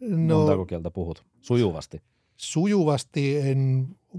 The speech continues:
Speaker 1: voi sanoa muuta kuin suomi, englanti, ruotsi,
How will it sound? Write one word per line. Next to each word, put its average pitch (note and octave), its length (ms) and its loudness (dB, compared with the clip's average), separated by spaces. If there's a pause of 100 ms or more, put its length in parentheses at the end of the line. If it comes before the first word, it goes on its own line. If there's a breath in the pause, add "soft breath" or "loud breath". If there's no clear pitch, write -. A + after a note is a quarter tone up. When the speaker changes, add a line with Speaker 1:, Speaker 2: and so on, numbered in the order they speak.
(200)
Speaker 1:
voi C3+ 160 0
sanoa C3 420 -2
muuta B2+ 300 -2
kuin C3 460 -6
suomi, B2+ 540 -2
englanti, B2 600 -2 (300)
ruotsi, A#2+ 640 -6